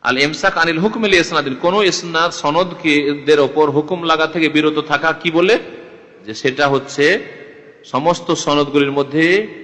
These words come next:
সবচেয়ে বেশি সহি, এই হুকুম লাগানো থেকে, এই কথা বলে আখ্যায়িত করা হতে বিরত থাকা। ও মা জালিকা, তা সত্ত্বেও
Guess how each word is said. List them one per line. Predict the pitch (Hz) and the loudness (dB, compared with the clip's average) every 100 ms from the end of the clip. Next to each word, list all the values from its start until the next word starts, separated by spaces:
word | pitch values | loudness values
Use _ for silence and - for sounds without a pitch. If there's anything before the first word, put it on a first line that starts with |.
| - | -6
সবচেয়ে | 123 - 127 | -6 -4 0
বেশি | 123 117 175 220 - - | 2 2 0 -2 -8 -16
সহি, | - 110 101 - | -6 -4 -4 0
এই | 147 | 0
হুকুম | 135 139 147 | 0 -2 -4
লাগানো | 127 117 123 | -2 -2 -2
থেকে, | 113 120 131 175 - - - - _ _ _ _ _ _ _ _ | -6 -8 -6 -8 -10 -20 -20 -20 _ _ _ _ _ _ _ _
এই | - 131 143 143 - | -2 0 0 -4 -4
কথা | 127 143 | -2 0
বলে | 135 131 | 0 2
আখ্যায়িত | 123 - 170 170 | 0 0 -2 0
করা | 147 135 | 0 2
হতে | 127 127 196 170 | 2 0 -2 0
বিরত | 151 120 98 | 0 0 -2
থাকা। | - - 82 - - - _ _ | -10 -12 -16 -20 -20 -20 _ _
ও | 101 | -12
মা | 104 151 139 | -4 -2 -2
জালিকা, | 107 92 95 92 90 87 82 78 87 - _ _ _ _ | -4 -8 -10 -12 -8 -6 -6 -10 -16 -20 _ _ _ _
তা | 147 | 0
সত্ত্বেও | 165 - 170 - 156 127 | 2 -4 -6 -2 2 2